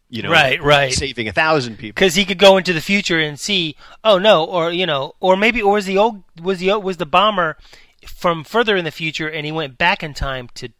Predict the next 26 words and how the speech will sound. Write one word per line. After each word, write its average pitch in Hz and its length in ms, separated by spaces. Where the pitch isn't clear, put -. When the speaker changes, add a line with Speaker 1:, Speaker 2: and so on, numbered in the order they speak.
Speaker 2:
to 131 140
set 120 220
the 120 60
bomb? 104 360
Speaker 1:
Well, 127 140
Speaker 2:
Is 95 80
Speaker 1:
he 127 80
Speaker 2:
that 135 80
what 185 60
it - 100
Speaker 1:
went, - 20
Speaker 2:
was? 107 60
Speaker 1:
he, 143 240
no, 139 220
he, 131 400
he 131 160
did 165 220
go 170 160
into 151 180
the 123 80
future 147 300
because 107 300
he 113 100
had 107 160
newspaper 117 520
clippings 107 800